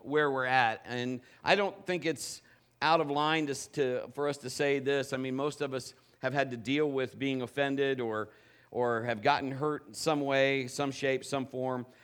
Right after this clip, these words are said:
And what we're gonna talk about today is getting offense broken off of us. Getting that ghost of offense, that spirit of offense off of us so that we can actually live our life and live it on purpose. And so we're gonna, we're gonna confront that today. Next week, we're gonna talk about shame.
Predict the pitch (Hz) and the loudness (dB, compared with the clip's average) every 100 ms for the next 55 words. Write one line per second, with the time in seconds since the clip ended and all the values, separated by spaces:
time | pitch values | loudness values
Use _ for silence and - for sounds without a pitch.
0 | - 151 160 160 151 156 175 202 214 214 | -8 -2 0 -2 -10 -14 -2 0 2 0
1 | 196 262 247 226 156 165 202 165 127 208 | 0 0 2 2 0 0 2 2 4 4
2 | 208 160 - 180 175 127 123 165 - 135 | 4 -2 -2 -2 -2 -6 0 0 0 0
3 | 131 135 117 85 80 - - _ _ - | 0 0 -2 -6 -8 -14 -20 _ _ 0
4 | 233 240 208 185 175 143 170 175 156 139 | 2 4 4 4 2 4 4 4 -2 -4
5 | 123 160 143 127 139 147 - - - - | -2 -2 -2 0 0 0 -2 -20 -20 0
6 | 196 180 147 131 160 - - 160 180 165 | 2 2 0 -2 -2 -2 2 6 8 6
7 | 123 110 113 - - _ 196 208 233 233 | -2 -2 -4 -8 -18 _ 4 4 4 2
8 | 208 202 - 170 160 185 180 160 160 165 | 2 2 2 0 2 4 4 4 4 2
9 | 143 147 156 151 139 135 165 151 113 101 | 2 0 0 0 -2 -2 -4 -2 -4 -4
10 | - _ _ - - 139 151 - 156 151 | -10 _ _ -20 -6 -4 -2 0 2 2
11 | 151 208 220 190 175 180 180 156 165 147 | 2 2 2 2 0 0 0 0 -4 0
12 | 214 202 190 196 - 160 139 131 147 - | 0 4 6 6 4 2 4 4 0 -10
13 | - - 208 269 - 202 220 185 190 180 | -20 -2 2 2 -2 -6 -4 -2 -2 -2
14 | 202 190 180 175 170 - - 202 180 123 | 0 2 4 4 4 0 -2 0 2 0
15 | 80 | -4